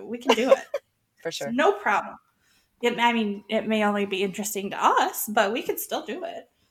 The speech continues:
Speaker 2: <laughs>
Speaker 1: Um, yeah, that's pretty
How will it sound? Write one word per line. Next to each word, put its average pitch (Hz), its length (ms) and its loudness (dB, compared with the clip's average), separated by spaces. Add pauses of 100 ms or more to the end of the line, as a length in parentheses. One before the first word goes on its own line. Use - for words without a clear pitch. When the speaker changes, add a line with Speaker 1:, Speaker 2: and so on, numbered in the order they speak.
Speaker 2:
<laughs> 480 100 -2 (200)
Speaker 1:
Um, 254 840 -2 (460)
yeah, 330 240 2
that's 339 300 0
pretty 480 240 -4